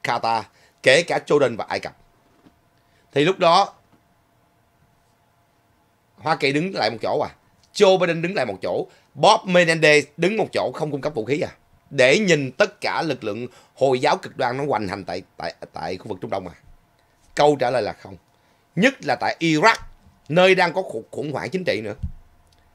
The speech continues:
là cái cơ hội cho chủ nghĩa Hồi giáo cực đoan nó bùng nổ trở lại. Thì cái, khi nó bùng nổ trở lại, quý vị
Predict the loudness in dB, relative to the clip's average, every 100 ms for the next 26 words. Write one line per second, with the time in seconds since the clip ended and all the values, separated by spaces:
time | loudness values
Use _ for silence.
0 | _ -8 -6 -6 0 2 2 0 -2 -6
1 | -4 -4 -2 -4 -4 -6 -6 -8 -10 -10
2 | -8 -8 -4 -2 -2 -2 -2 -4 -4 -6
3 | -12 _ _ _ _ _ _ _ -4 0
4 | -2 0 -2 0 0 2 0 0 -2 0
5 | 2 2 2 0 -2